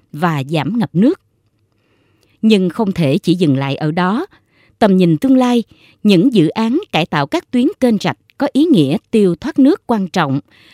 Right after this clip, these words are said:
và mang lại giá trị lớn trong vấn đề chỉnh trang đô thị.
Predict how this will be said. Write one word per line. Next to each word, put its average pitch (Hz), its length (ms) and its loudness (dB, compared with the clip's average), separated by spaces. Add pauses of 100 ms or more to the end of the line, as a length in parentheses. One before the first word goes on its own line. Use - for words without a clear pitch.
(120)
và 180 340 0
mang 254 220 2
lại 151 140 0
giá 247 200 -2
trị 147 140 2
lớn 208 260 2 (360)
trong 202 260 0
vấn 254 200 0
đề 170 180 2
chỉnh 143 280 -4
trang 247 180 -2
đô 220 140 -2
thị. 143 340 -4